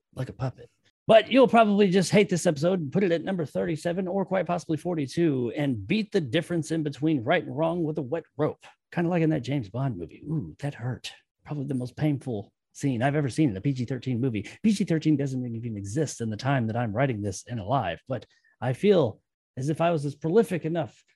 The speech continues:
to see all these social issues moving forward. I see P G thirteen being a thing too, probably around nineteen eighty-five, thereabout. Yes, I know that's about as interesting as yesterday's fish,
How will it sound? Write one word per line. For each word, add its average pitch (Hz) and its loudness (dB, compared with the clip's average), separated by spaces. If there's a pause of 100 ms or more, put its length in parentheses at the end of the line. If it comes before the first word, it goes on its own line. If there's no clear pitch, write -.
(120)
to 135 -6
see 196 -4
all 170 0
these 147 -2
social 156 -4
issues 151 -6
moving 135 0
forward. 113 0
I 110 -6
see 151 -2
P 160 -4
G 143 -2
thirteen 131 -4
being 107 -4
a 98 -10
thing 95 -8
too, 101 -6
probably 101 -10
around 87 -10
nineteen 95 -12 (160)
eighty-five, 92 -14 (220)
thereabout. - -16 (880)
Yes, 175 6
I 180 8
know 143 4 (120)
that's 127 -2
about 117 0
as 107 -2
interesting 113 -4
as 95 -8
yesterday's 95 -8
fish, - 2